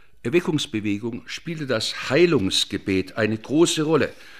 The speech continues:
Man denke in unseren Breiten nur an die damals lebende Dorothea Trudel in Männedorf oder an Blumhardt in Bad Boll. Lord Redstock hielt sehr viel vom Gebet.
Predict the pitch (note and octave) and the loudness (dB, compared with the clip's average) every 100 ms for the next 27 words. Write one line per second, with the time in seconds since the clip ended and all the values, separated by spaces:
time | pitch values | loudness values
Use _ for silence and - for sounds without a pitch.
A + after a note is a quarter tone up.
0 | - - - A#2+ C#3 C#3+ C#3 D3 D3 D3 | -20 -14 -4 0 2 2 2 2 2 0
1 | B2 A#2+ C3 - B2 D3+ C3 A#2+ G#2+ A#2 | 0 2 2 2 -2 0 0 -2 0 2
2 | B2 A#2 A#2 G#2 B2+ C3 A2+ G#2+ G#2+ G#2 | 2 0 -2 -4 -4 -4 -6 -4 0 -2
3 | G#2 A#2 G2+ - G#2+ B2+ D3+ B2+ F2+ F2+ | 0 -2 -2 -4 -4 -2 -2 -2 -2 0
4 | B2 C3 C3 B2+ - B2+ G#2+ G2 E2+ - | 0 0 0 0 -4 -8 -6 -8 -10 -8
5 | C3 D3+ A#2+ B2 G2+ F#2+ F2+ F2 - G2+ | -6 -4 -6 -6 -8 -6 -4 -4 -4 -4
6 | C#3+ D3 - - - - - - - - | -4 -8 -18 -20 -20 -20 -20 -20 -20 -6
7 | A2+ C3 - B2 - - D3+ - D#3+ D#3 | 2 2 2 -2 -2 -2 -4 -6 -6 -6
8 | - - - - C#3+ E3 - D3 C3+ - | -8 -6 -4 0 2 0 -2 -6 -4 -2
9 | B2+ - A2+ G2+ D#2+ - - | -2 -2 -4 -4 -6 -8 -20